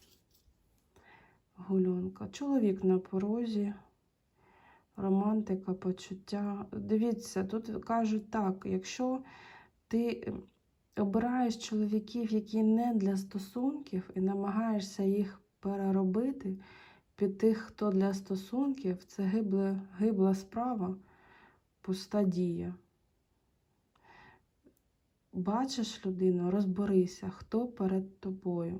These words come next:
Чи можна з нею дружити, заводити шлюб, чи буде людина вірною. Тому що ви самі таких обираєте. Твоя проблема в тому,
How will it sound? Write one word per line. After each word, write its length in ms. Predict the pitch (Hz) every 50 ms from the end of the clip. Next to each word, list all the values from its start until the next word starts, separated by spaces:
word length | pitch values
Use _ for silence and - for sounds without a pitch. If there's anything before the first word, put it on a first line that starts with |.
| 190 -
Чи 180 | - - 202
можна 440 | 202 208 220 247 262 247 208 190 185
з 80 | 175 175
нею 280 | 175 175 170 170 170
дружити, 720 | 170 170 196 247 262 247 214 220 220 220 220 - - 214 208 - - - - - - - - - _ _ -
заводити 640 | 190 185 185 180 170 175 175 170 185 180 - - -
шлюб, 540 | - - - - 196 214 240 247 247 240 - - - _ _ _ _ _
чи 160 | - - - 175
буде 320 | 175 190 226 226 247 233
людина 480 | 196 185 180 170 180 190 202 208 208 196
вірною. 560 | 190 190 185 185 175 170 - 175 175 180 180 -
Тому 300 | - 185 180 196 220 254
що 200 | 269 - - 220
ви 180 | 202 196 220 233
самі 400 | 233 - - 233 233 233 233 214
таких 460 | - - 180 - - 180 180 - -
обираєте. 720 | 185 170 170 180 175 175 175 180 196 202 190 - - 180 180 - -
Твоя 420 | - - - 208 208 208 196 180
проблема 760 | 190 - - 190 185 175 185 208 254 311 330 294 214 190 196 - - - - - - - _ _
в 120 | - - -
тому, 480 | - - 226 233 247 277 285 285 285